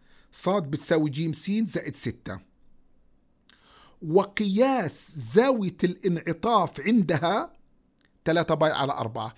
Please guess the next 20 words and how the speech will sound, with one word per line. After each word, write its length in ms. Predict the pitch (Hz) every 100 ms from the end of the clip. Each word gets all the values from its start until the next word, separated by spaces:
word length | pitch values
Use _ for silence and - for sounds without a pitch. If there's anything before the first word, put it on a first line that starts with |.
| -
يعني 160 | 156 156
قف 180 | - -
شرطة 300 | 180 - 170
الاثنين 380 | - 180 175
ظل 260 | 165 339 220
المية 300 | 208 269 294
وخمسة 300 | 214 247 247
وثلاثين 460 | 233 240 240 381 - -
بيطلع 260 | 214 - 160
سالب 340 | - 135 101
واحد. 360 | 98 95 113 110 - - - - _ _ _ _ _ _ _ - _ 165
إذا 140 | 147
هل 200 | 113 147
قلت 160 | 185 160
عرفت 300 | 175 127 117 _ _ _ _ _ _ _ -
قف 120 | 180
شرطتين 400 | - 151 - 185
الاثنين 280 | 143 143 143
بيساوي 260 | - 127
صفر، 380 | 117 - 233 -